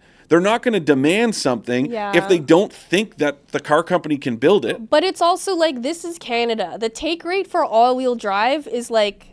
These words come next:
Speaker 2: what, eighty percent?
Speaker 1: It's
Speaker 2: Something like that.
Speaker 1: astronomical.
Speaker 2: And so for them not to offer it in all-wheel drive, I feel like was really kinda dooming it from the get-go,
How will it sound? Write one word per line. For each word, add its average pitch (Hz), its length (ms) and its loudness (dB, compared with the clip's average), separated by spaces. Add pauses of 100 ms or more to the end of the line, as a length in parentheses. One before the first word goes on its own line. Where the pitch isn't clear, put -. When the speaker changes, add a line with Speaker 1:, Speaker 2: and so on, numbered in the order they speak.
(120)
Speaker 2:
what, 208 340 0
eighty 311 460 2 (120)
percent? 311 500 -2
Speaker 1:
It's - 80 -18
Speaker 2:
Something 330 200 2
like 359 100 2
that. 349 100 0
Speaker 1:
astronomical. 233 640 2 (240)
Speaker 2:
And 285 180 0
so 302 220 0
for 311 140 -4
them 330 260 4
not 311 240 2
to 320 100 -2
offer 262 380 2
it 233 120 2
in 196 60 -8
all-wheel 233 440 2
drive, 214 420 2
I 196 80 0
feel 226 220 -2
like 220 180 0
was 208 240 -2
really 226 260 0
kinda 240 280 -2
dooming 233 400 -2
it 214 160 0
from 202 180 -6
the 190 100 -2
get-go, 190 760 -2